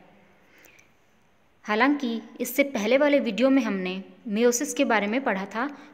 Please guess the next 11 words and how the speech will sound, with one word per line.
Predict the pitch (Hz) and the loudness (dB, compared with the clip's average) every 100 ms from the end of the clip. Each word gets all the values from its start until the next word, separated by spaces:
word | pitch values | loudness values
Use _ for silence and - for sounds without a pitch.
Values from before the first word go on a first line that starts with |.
| 196 | -8
वहाँ | 208 220 302 | -6 -4 -2
पे | |
भी | 269 277 | 0 0
इसके | 269 254 | -2 -2
बारे | 220 214 | -2 -2
में | 233 | -2
चर्चा | 226 196 - 247 277 - - _ - | -4 -6 -4 -6 -6 -12 -20 _ -8
करी | 208 190 | -6 -4
थी। | 185 - - - _ _ _ _ _ _ _ _ _ _ _ _ _ _ _ _ _ _ _ _ _ _ _ _ _ _ _ _ _ _ _ _ _ _ _ _ | -6 -14 -20 -20 _ _ _ _ _ _ _ _ _ _ _ _ _ _ _ _ _ _ _ _ _ _ _ _ _ _ _ _ _ _ _ _ _ _ _ _
synapses | - 262 277 349 - | -2 0 0 -4 0
में | 277 240 - - | 0 0 -4 -12